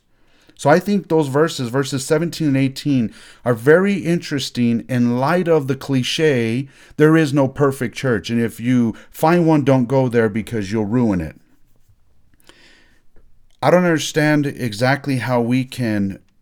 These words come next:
take those words and merge them or parallel them, rather parallel them next to the words of Jesus and see if they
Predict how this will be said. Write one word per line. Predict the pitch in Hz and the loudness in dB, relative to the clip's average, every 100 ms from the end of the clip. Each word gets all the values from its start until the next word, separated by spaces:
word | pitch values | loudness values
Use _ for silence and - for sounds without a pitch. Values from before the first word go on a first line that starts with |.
| _ _ _ - | _ _ _ -16
take | - 156 165 139 | 0 2 2 0
those | 131 131 110 | -2 -2 -4
words | 104 139 117 95 90 107 - - _ _ _ _ _ _ _ _ _ _ _ | -2 0 2 -2 -6 -12 -18 -20 _ _ _ _ _ _ _ _ _ _ _
and | 135 131 113 | 0 2 4
merge | 123 135 156 127 107 | 4 4 2 -2 -6
them | 110 98 92 110 110 _ _ _ _ _ | -4 -2 -4 -8 -12 _ _ _ _ _
or | - 113 | -6 -4
parallel | - 151 160 139 107 95 | 0 2 4 4 2 0
them, | 95 98 | -2 -2
rather | 101 107 113 | -2 -2 -4
parallel | - 156 170 147 113 | -4 2 4 4 2
them | 101 107 107 | 0 -2 0
next | 131 156 - - | 0 0 -4 -6
to | 143 | -4
the | 131 | 0
words | 131 131 | 0 0
of | 120 | -4
Jesus | 98 120 135 110 104 107 | -4 -2 -2 -4 -8 -6
and | 95 | -6
see | - 147 170 160 | -6 -6 -2 -2
if | 127 - | -4 -4
they | 127 131 | -2 -2